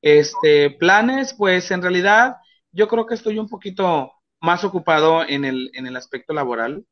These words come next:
en el, en el aspecto, este, de mi casa, eh, personal, todo eso, este, tengo unas cositas por ahí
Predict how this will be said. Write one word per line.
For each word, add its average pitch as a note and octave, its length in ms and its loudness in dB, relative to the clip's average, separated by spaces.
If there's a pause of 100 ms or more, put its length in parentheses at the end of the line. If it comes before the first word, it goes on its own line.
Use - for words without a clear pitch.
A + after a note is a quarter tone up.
(120)
en C3 140 -8
el, B2+ 100 -6
en C3 80 -8
el C3+ 80 -2
aspecto, C#3 540 -2
este, B2 540 -4 (260)
de C#3 100 -2
mi C#3 140 -2
casa, D3 520 0 (300)
eh, C3 520 -6
personal, C#3 580 -2
todo D#3 200 2
eso, D#3+ 240 -2
este, C#3+ 280 -6
tengo D3+ 280 -6
unas D#3 240 -6
cositas C#3+ 380 -12
por C3+ 140 -6
ahí C3 260 -4